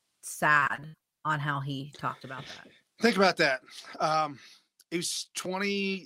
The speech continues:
Speaker 2: uh, well, m-, most of these were anywhere from twenty to twenty-two years old. Uh, I, I think there might have been one that was twenty-three years old. Um,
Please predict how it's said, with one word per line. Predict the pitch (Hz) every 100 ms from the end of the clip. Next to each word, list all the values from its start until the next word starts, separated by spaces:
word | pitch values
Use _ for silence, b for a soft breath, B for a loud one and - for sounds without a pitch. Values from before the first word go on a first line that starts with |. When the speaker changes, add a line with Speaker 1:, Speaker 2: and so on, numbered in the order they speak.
| 175
Speaker 2:
uh, | 180
well, | 190 175
m-, | 185 185
most | 220 -
of | 214
these | 196
were | 190 185 196
anywhere | 180 190 185
from | 165
twenty | 147 175 185
to | 160
twenty-two | 147 160 151 160
years | 151 143 127
old. | 127 120 120 135
Uh, | 127 131 139
I, | 143 139 135 135
I |
think | 131 160
there | 151
might | 139 139
have |
been | 139 135
one | 131
that | 131
was | 117
twenty-three | - 135 123 131
years | 117 110
old. | 104 107 _ B B B B -
Um, | 117 113